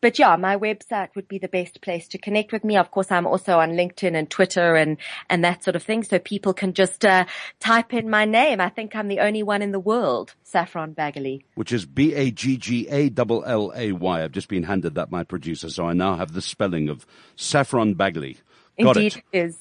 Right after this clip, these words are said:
Speaker 2: Just
Speaker 1: Yes,
Speaker 2: go to
Speaker 1: Michael.
Speaker 2: trainingspace dot co dot Z A. Wow. Listen, time is against us. This wasn't a forty-five minute keynote. This was a fifteen minute keynote for you. You've handled it masterfully. Um, unfortunately, I've got to say farewell to our guest, but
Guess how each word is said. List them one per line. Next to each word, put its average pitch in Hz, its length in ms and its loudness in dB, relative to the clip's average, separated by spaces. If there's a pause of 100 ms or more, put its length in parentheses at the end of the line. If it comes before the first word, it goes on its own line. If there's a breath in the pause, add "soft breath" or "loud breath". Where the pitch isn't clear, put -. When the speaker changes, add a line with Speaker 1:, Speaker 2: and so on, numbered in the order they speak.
(140)
Speaker 2:
Just 214 140 4
Speaker 1:
Yes, 185 100 10
Speaker 2:
go 147 60 8
to 123 100 2
Speaker 1:
Michael. 101 260 2
Speaker 2:
trainingspace 92 360 -4
dot 78 260 -8
co 87 220 -2
dot 78 180 -8
Z 98 100 -4
A. 73 160 -4
Wow. 101 320 4 (180 loud breath)
Listen, 185 260 8
time 226 260 6
is 180 100 4
against 151 380 2
us. 82 120 -2
This 117 140 -2
wasn't 131 300 2
a - 20 -2
forty-five 127 540 2
minute 82 220 0
keynote. 110 360 2 (240 loud breath)
This - 140 2
was 147 100 2
a 156 60 6
fifteen 196 720 2
minute 104 240 2
keynote 78 340 -4
for 95 180 -2
you. 104 120 -2
You've 110 160 -2
handled 123 340 0
it 98 140 -6
masterfully. 98 840 0 (300 loud breath)
Um, 101 260 0
unfortunately, 139 480 0
I've 107 120 2
got 147 120 0
to 156 60 2
say 113 220 0
farewell 85 400 -2
to 98 100 -6
our 80 120 -4
guest, 95 300 -6
but 101 140 -6